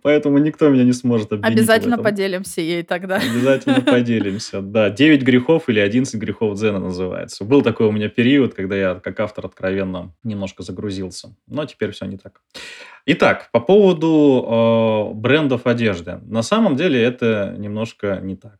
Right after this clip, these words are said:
Speaker 1: Брендов одежды в Дзене много. И они там ещё остались со времён, когда в Дзене был рекламный кабинет, когда они в первую очередь там не вели каналы,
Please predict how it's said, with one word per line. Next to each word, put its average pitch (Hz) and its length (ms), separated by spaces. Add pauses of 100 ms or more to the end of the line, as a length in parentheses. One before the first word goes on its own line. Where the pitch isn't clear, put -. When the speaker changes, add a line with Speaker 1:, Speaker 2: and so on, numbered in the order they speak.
(160)
Speaker 1:
Брендов 143 500
одежды 139 640
в 95 220
Дзене 120 420
много. 98 540
И - 240
они 131 200
там 127 180
ещё 110 240
остались 127 400
со 104 120
времён, 120 320
когда 98 260
в 104 40
Дзене 104 280
был 101 200
рекламный 95 420
кабинет, 117 440
когда 98 280
они 98 100
в 95 60
первую 101 240
очередь 95 320
там 98 120
не 107 120
вели 123 200
каналы, 95 680